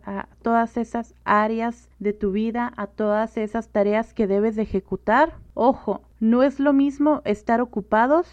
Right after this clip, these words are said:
a ser productivos, ¿sí? Entonces, debemos de tener bien definidas cuáles son nuestras prioridades para poder tener enfoque. Punto número cuatro, planificar.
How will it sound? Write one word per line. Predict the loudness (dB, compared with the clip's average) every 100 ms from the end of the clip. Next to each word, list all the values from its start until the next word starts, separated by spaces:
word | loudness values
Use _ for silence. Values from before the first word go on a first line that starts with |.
| -10
a | -10
ser | -8 -4 -4 -4 -4
productivos, | -2 0 -2 -4 -10 -8 -8 -16 -18 -8
¿sí? | -6 -6 -10
Entonces, | -8 -8 -6 -8 -8
debemos | -10 -6 -4 -4 -6 -6
de | -10
tener | -8 -6 -6 -10 -14 -10
bien | -6 -2 -2 -2
definidas | -4 -4 -4 -4 -6 -10 _
cuáles | -8 -6 -4 -6
son | -6 -6 -6 -6
nuestras | -4 -4 -6 -4 -6 -6
prioridades | -4 -2 0 0 -2 -4 -10 -8
para | -6 -6
poder | -2 0 0 0
tener | -2 -2 -2
enfoque. | -4 -4 -8 -8 _
Punto | 2 2 2 2
número | 2 2 2 0
cuatro, | -2 2 2 2 -4 -8 -12 _
planificar. | 0 2 2 0 -2 -8 0 2 2